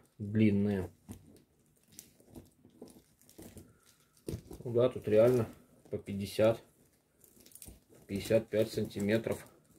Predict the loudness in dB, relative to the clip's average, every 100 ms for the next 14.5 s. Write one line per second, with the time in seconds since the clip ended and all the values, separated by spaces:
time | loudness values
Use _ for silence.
0 | -20 -20 _ -20 -20 -20 -20 -20 -20 -20
1 | _ -20 -20 _ -20 -20 -12 -6 -4 -2
2 | -2 0 2 2 0 -6 -10 _ -20 -20
3 | _ -20 -20 -20 _ -20 -20 -20 -20 -18
4 | -2 0 0 0 2 2 2 0 4 4
5 | 4 0 -2 0 6 6 6 4 2 0
6 | -6 _ _ _ _ _ _ _ _ -20
7 | -20 _ _ _ _ _ -20 -20 _ _
8 | _ _ _ 0 4 6 6 6 6 8
9 | 8 6 8 8 8 4 -4 _ _ _
10 | _ _ _ _ _ _ _ -10 -4 2
11 | 2 2 -2 2 0 2 0 -2 0 2
12 | 2 0 _ -4 -2 0 2 4 4 0
13 | -6 -8 -2 -2 -2 -4 -4 -6 -4 -6
14 | -8 -16 -16 -18 -20